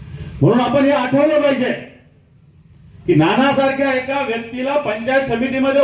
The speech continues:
उपोषणाला बसावं लागलं होतं. आणि म्हणून मी तुम्हाला विचार करायला सांगेल की या सगळ्या योजनेची अंमलबजावणी झाली का? पिण्याचं पाणी आपल्याला योग्य मिळतं का?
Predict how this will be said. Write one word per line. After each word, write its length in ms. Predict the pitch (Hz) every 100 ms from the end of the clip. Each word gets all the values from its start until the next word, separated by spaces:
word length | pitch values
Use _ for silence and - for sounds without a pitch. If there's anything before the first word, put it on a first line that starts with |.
| 202
उपोषणाला 560 | 202 277 294 285 294 294
बसावं 300 | 269 254 254
लागलं 240 | 240 233
होतं. 260 | 202 - 139 - - - _ - - - - - - - - - - 135
आणि 100 | 135
म्हणून 380 | 160 226 208
मी 120 | 165 190
तुम्हाला 360 | 185 180 175
विचार 500 | 185 135 135 202 214
करायला 360 | 196 180 175 175
सांगेल 580 | 143 143 156 202 226 -
की 100 | 170
या 140 | 165 175
सगळ्या 380 | 143 143 180 190 127
योजनेची 640 | 131 135 160 160 160 196
अंमलबजावणी 840 | - 131 135 143 139 139 147 151
झाली 260 | 127 110 120
का? 200 | 120 131 - - - - - - - - - - - - - -
पिण्याचं 440 | 196 214 262 285 285
पाणी 360 | - 240 262
आपल्याला 380 | 294 247 277 285
योग्य 400 | 269 277 285 294
मिळतं 400 | 262 277 302 302
का? 200 | 277 240